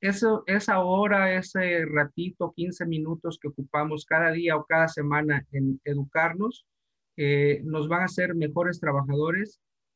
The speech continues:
y el día de mañana nos va a hacer un poquito más, eh, ser un poquito más eficientes y más,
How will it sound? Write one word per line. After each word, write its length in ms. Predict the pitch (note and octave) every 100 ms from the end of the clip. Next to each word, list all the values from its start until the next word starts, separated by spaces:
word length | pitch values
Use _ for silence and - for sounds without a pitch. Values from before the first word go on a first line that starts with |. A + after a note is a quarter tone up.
| -
y 120 | D3
el 100 | D3
día 120 | D#3+
de 120 | E3+ F3
mañana 480 | D#3 D3+ D#3+ E3+
nos 200 | D#3+ C#3+
va 60 | D3
a 40 |
hacer 340 | C#3+ D#3+ D#3 D3
un 140 | D#3 D3
poquito 400 | D3 D3 D3 C#3+
más, 420 | D3 D3+ D3 -
eh, 300 | D3 C3+ C3 C3
ser 220 | D3+ D3
un 100 | C#3+
poquito 300 | D3 C#3+ D3
más 200 | D3 C#3+
eficientes 720 | D3 C3+ - D3+ D#3 D3 C#3+
y 60 |
más, 340 | C3+ C#3 C#3